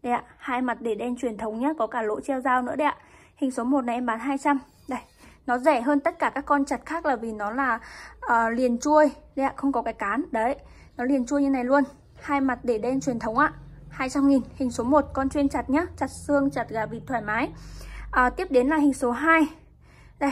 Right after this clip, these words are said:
hình số hai thì nhìn nó cũng khá to giống hình số một. Con số hai này là cũng chuyên chặt nhưng mà đặc biệt là được làm từ, ờ, thép trắng.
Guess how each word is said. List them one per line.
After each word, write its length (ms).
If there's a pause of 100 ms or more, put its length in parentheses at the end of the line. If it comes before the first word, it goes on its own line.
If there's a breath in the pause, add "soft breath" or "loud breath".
hình 160
số 160
hai 240
thì 80
nhìn 220
nó 80
cũng 220
khá 200
to 300
giống 140
hình 160
số 120
một. 300 (340 loud breath)
Con 180
số 140
hai 240
này 160
là 140
cũng 260
chuyên 200
chặt 200
nhưng 240
mà 200 (360 loud breath)
đặc 180
biệt 260
là 160
được 220
làm 260
từ, 400
ờ, 400 (400 loud breath)
thép 200
trắng. 240